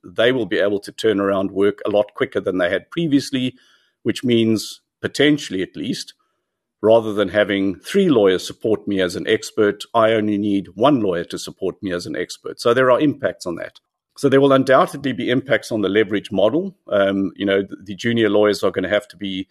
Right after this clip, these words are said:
upskilled to actually use the technology. But I think it's highly unlikely that one is gonna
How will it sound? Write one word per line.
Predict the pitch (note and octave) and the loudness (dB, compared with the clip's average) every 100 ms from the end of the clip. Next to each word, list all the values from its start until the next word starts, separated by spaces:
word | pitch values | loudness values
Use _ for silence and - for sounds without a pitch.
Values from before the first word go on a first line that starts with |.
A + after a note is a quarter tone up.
| _ _ _ - | _ _ _ -2
upskilled | B2 - - A#2 G#2 | -2 -2 -4 -2 -2
to | - - | -2 -2
actually | G#2 - F#2+ | -2 -2 -6
use | G2 A2 G2 | -4 -6 -6
the | - | -10
technology. | - F2+ A#2 B2 A#2+ A2+ A2+ A2+ _ _ _ _ _ - | -6 -4 2 2 2 -2 -4 -4 _ _ _ _ _ -2
But | A2+ - | 0 0
I | A#2 | -2
think | F3 D3 | 0 0
it's | D3 - - _ | -2 -4 -18 _
highly | - - D#3 D3+ C3+ | -14 0 2 2 0
unlikely | A2 G#2 A2+ B2 - E2+ | -2 2 2 2 -8 -12
that | F2 F#2+ | -4 0
one | G#2+ | 2
is | G#2+ G#2 | 0 0
gonna | G#2+ | 0